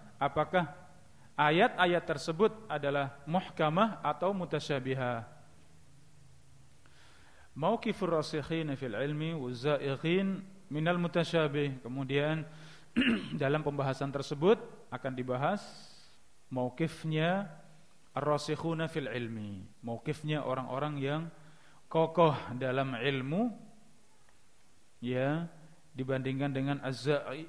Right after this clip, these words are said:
az-za'ighin minal mutasyabih, dan orang-orang yang tergelincir, orang-orang yang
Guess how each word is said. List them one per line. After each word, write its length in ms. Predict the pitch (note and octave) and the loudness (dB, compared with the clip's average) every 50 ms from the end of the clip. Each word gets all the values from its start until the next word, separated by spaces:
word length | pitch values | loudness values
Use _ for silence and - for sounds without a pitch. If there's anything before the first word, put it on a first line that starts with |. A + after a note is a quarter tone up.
| - - - | -10 -6 -4
az-za'ighin 1120 | C#3 C3+ A#2+ B2 D3 D3 C3 C3 C3+ C3+ C3+ B2 A#2+ D#3+ E3+ G3 G#3 A3 G#3+ - - - | -4 -4 -2 0 0 0 0 0 -2 -2 -2 0 0 2 2 2 2 0 -4 -6 -8 -6
minal 320 | C#3+ D3+ D3+ D#3 D3+ C#3+ C#3 | -4 -2 0 0 0 0 -2
mutasyabih, 720 | C3+ - - A#2+ A2+ - B2 A#2+ A#2 A#2 A2+ A2+ A#2 A2+ | -4 -4 -6 -6 -6 -4 -6 -6 -4 -4 -6 -6 -6 -6
dan 160 | A#2 A#2 A#2+ | -6 -6 -6
orang-orang 480 | - A#2 B2+ C3 A2 A2+ C3+ C#3 C#3+ C#3+ | -4 -4 -4 -4 -2 -2 -2 -2 -2 -4
yang 240 | C3 B2+ A#2+ B2+ A#2+ | -4 -4 -6 -6 -6
tergelincir, 720 | C3+ C3 C3 B2+ D3 C#3+ D3+ D3+ D#3+ D3+ - D#3+ D#3 D3 | -6 -4 -2 -2 0 0 0 0 -2 0 2 2 2 2
orang-orang 500 | B2+ A#2 A2 A2+ A2+ A#2+ B2 C3 C3+ C#3 C3+ | 2 0 -2 -2 -2 -2 -2 -2 -2 -2 -2
yang 160 | C3 C3+ C#3 | -2 -2 -2